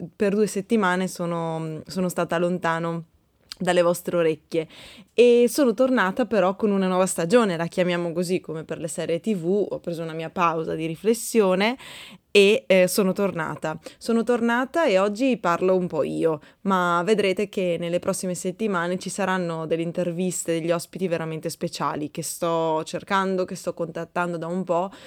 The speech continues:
e che davvero mi fa piacere, mm, in qualche modo incontrare, incontrare per, per, per farli parlare, perché è necessario che delle tematiche che ritengo siano centrali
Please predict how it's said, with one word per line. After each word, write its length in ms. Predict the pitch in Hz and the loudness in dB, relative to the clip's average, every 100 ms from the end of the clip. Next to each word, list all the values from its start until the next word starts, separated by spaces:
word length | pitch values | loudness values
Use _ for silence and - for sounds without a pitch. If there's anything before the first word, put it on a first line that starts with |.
| - - - | -20 -20 -12
e 200 | - 190 | 0 2
che 340 | 190 196 185 185 | 4 4 4 4
davvero 360 | 185 180 180 190 | 2 2 2 2
mi 100 | 175 | 0
fa 140 | 175 | -2
piacere, 760 | 185 180 - 180 170 175 170 - | -2 -2 2 4 6 4 4 0
mm, 240 | 170 165 156 - _ _ _ - | -4 -4 -6 -10 _ _ _ -4
in 100 | 180 | 0
qualche 260 | 175 170 175 | 2 0 0
modo 180 | 170 170 | 0 0
incontrare, 680 | 165 190 190 175 160 170 | 0 2 2 2 4 4
incontrare 680 | 170 170 175 175 170 160 175 | 2 2 -2 0 0 2 0
per, 560 | 175 165 160 160 143 139 | 0 0 0 -2 -4 -2
per, 260 | - 165 156 - | -2 -2 -2 -2
per 140 | 180 | -2
farli 260 | 170 180 185 | 0 0 0
parlare, 540 | 180 170 160 160 156 | 0 -2 -4 -6 -8
perché 500 | - 190 - 160 151 160 | -8 -6 -2 0 0 -2
è 60 | |
necessario 600 | 175 175 180 - 175 180 | -4 -4 -6 -2 -2 -2
che 240 | - 180 160 - - - | -2 -4 -4 -12 -16 -4
delle 180 | 180 | 0
tematiche 500 | 180 180 180 180 180 | 2 2 0 -2 -4
che 240 | 170 175 165 | -2 -2 -2
ritengo 440 | 165 156 175 175 | -2 -2 -2 -2
siano 600 | 165 185 175 165 160 156 156 | -2 0 0 -2 -4 -6 -6
centrali 760 | - 185 180 165 160 170 180 | -4 -2 0 0 0 -2 -4